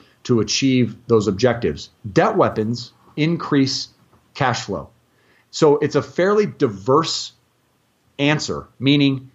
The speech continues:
something as simple as a website like JibJab, which is a really comical alternative to going out and buying greeting cards for holidays and birthdays, which are ridiculously expensive.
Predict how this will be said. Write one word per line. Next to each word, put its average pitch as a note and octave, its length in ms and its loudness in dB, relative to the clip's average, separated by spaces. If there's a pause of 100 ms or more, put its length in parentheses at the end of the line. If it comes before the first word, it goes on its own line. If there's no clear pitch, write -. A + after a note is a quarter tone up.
(120)
something E3+ 400 -2
as C3 100 -2
simple E3 440 -2
as A#2+ 340 0
a - 140 -4
website A#2+ 640 0
like G2+ 320 -2 (240)
JibJab, C3 680 2 (720)
which A#2 220 -4
is A#2 200 -2
a G#2+ 280 0 (240)
really C#3+ 500 4 (100)
comical C#3 840 0 (440)
alternative C3+ 640 0
to A#2+ 120 -6
going B2+ 320 2
out B2+ 180 0
and A2+ 100 -10
buying A#2 360 0
greeting B2 400 -4
cards A#2 440 0
for A2 160 -4
holidays A#2 540 2
and G2+ 100 -2
birthdays, A#2 640 0
which A2+ 180 -4
are A2 80 2
ridiculously B2+ 1000 0
expensive. E2+ 680 -8